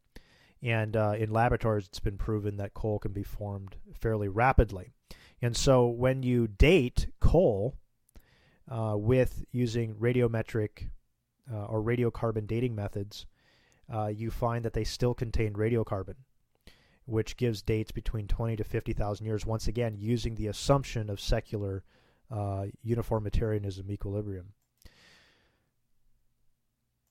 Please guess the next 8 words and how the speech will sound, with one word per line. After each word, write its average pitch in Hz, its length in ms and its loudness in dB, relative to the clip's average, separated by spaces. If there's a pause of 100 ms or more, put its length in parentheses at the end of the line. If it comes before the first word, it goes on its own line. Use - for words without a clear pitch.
(160)
The 135 220 2
other 160 240 6
thing 135 540 2 (400)
that, 123 640 2 (320)
um, 110 300 -6
is 120 560 -2 (440)
the 123 180 2
most 120 480 -2